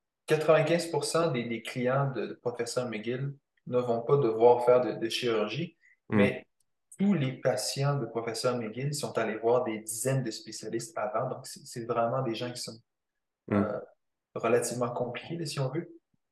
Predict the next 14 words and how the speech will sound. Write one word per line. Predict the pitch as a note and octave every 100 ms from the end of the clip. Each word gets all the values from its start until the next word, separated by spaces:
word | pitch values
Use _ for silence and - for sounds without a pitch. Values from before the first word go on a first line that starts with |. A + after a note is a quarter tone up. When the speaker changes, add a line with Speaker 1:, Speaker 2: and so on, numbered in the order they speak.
| -
Speaker 1:
Et | B2
puis, | - C3+ B2+ B2
euh, | A2
c'est | A2
super | A2 - G3+ -
rare | F#2 - - -
de, | A#2+ - -
de | C3+ C3+
devoir | D#3 C#3+ D#3+ -
faire | - C3+ C3+
des | A#2+
chirurgies | - B2+ A2+ A2+ A#2 B2
au | A2+
dos. | A2+ B2+